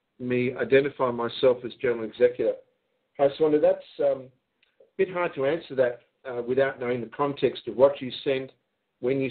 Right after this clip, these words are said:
sent it, how you did it, uh, in order to see if, if the U C C filing was recognised as being filed correctly. That's not saying that they validate it.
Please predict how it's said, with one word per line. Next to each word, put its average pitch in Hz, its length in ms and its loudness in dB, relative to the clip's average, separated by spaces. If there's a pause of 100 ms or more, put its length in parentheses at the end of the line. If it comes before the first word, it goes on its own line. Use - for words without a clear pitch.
(100)
sent 131 240 2
it, 127 200 0 (440)
how 131 140 0
you 123 240 2
did 127 220 2
it, - 220 0 (800)
uh, 110 500 2
in 127 120 -4
order 120 220 0
to - 60 -10 (100)
see 113 340 2
if, 120 180 -10
if 147 200 -2 (100)
the 123 380 -4 (1500)
U 147 300 2
C 151 260 2 (120)
C 135 280 -4
filing 131 560 2
was 113 220 -6
recognised 117 920 -2
as 110 180 0 (100)
being 110 400 0 (760)
filed 165 500 6
correctly. 113 680 -6 (440)
That's 120 200 0
not 123 160 0 (100)
saying 117 220 2
that 107 120 -2
they 107 120 4
validate 113 520 2
it. - 200 -8